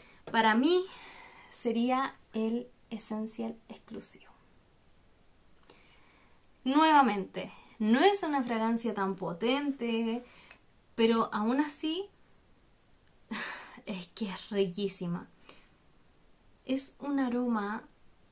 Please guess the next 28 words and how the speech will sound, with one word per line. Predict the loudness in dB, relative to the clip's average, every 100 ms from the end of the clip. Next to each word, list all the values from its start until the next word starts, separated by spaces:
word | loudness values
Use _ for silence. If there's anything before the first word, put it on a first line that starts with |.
| _ _ _ -16
oh, | -14 -14 -18 -12
súper | -2 -2 -2 -2 -2 -2
elegante. | -2 -2 -2 -4 -6 -8
A | -4
mí | -2 -2
este | -4 -4
aroma | -2 -2 -2 -4
sí, | -6 -6
yo | -6
lo | -4
encuentro | -4 -4 -4 -6 -6
muy | -2 0 -2 -4
elegante. | -4 -4 -6 -8 -8 -6 -8 -12 -20 -20 _
También, | -2 0 0 0 -2 -4
eh, | -2
siento | -2 -2 -4 -4
que |
es | -2
más | 0 -2 -4
suave, | -4 0 2 2 0
no | -2 -2 -2
es | -6 -10
tan, | -2 0 2 -2
tan | -4 -4 0 0 2 0 -2
dulce | -4 -4 -4 -4 -4 -4 -8 -14 -20 -20 -20 _
como | -4 -2 0
las, | -2 -4 -6
al-, | -6 -6 -6 -6 -8